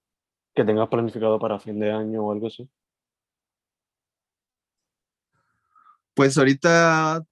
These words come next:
Speaker 2: de hecho, tengo tres proyectos. <laughs>
Speaker 1: Mm.
Speaker 2: Uno es que, ah, el, a inicios, bueno, a finales del año pasado, inicios de este año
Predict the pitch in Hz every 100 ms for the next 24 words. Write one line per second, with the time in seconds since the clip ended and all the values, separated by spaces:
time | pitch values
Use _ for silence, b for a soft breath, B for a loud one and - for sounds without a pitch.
0 | _ _ 139 135 170 156 156 156 156 156
1 | - 165 175 190 _ 220 - 170 208 175
2 | _ _ 120 104 b b b _ _ -
3 | 160 180 175 170 170 170 - - 165 139
4 | 135 131 - _ _ _ _ _ _ _
5 | _ - 135 131 127 127 127 123 127 127
6 | 123 123 123 _ _ _ 139 131 131 131
7 | 127 127 _ _ _ _ _ 135 139 151
8 | 165 196 180 202 160 143 _ - 151 170
9 | 175 156 175 147 170 165 165 170 160 160
10 | 151 170 247